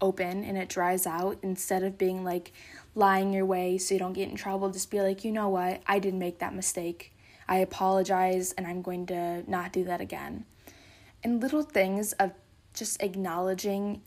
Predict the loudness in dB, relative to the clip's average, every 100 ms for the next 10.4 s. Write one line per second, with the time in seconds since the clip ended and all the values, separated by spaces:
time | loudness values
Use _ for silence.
0 | -8 -6 -6 -2 -2 0 -2 2 2 2
1 | -2 -2 -4 -4 -6 -6 -6 -6 -4 -4
2 | -4 -8 -2 0 0 -2 0 0 -2 -8
3 | -6 -6 -4 -4 -4 -6 -6 -4 -4 -4
4 | -2 0 0 -4 -8 -16 -20 -20 -6 -2
5 | 0 0 -2 0 2 4 4 2 0 -2
6 | 2 2 2 -2 0 -2 -2 -4 -2 0
7 | -2 -2 -4 -2 -4 -4 -8 -8 -6 -6
8 | -4 -6 -6 -6 -6 -6 -10 -8 -8 -6
9 | -6 -6 -6 -4 -4 0 2 2 2 0
10 | -2 0 -2